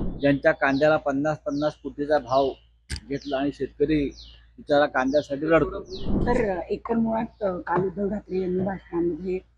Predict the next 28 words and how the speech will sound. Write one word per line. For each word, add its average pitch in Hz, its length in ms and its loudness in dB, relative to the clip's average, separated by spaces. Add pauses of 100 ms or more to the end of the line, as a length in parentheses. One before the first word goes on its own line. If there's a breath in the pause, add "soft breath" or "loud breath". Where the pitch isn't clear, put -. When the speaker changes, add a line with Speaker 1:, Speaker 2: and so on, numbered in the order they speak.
(240)
Speaker 2:
अ, - 20 -8
राहुल 170 500 -2
गांधींना 175 440 -2
सावरकरांबद्दल 170 920 -4
एक - 80 -8 (460)
थोडं 269 240 4
पण 285 140 2
म्हणू 269 180 4
की - 200 -2
खडे 247 220 0
बोल 254 220 4
सुनावले 226 440 -6
असं 226 200 -6
वाटतंय. 190 360 -8 (340)
आणि 220 100 -4
दुसरीकडे 233 600 0
तुम्ही 233 340 0
सुद्धा 226 280 -2
आज 214 260 0
तुमच्या 196 440 -4
अग्रलेखामध्ये 190 800 -6 (400)
त्यांना 220 200 -2
समजावण्याच्या 226 720 0
स्वरूपात 208 420 0
सावरकरांबद्दल 190 920 -6
पुन्हा - 280 -4
एकदा 339 200 -6
सांगताय. 294 360 -10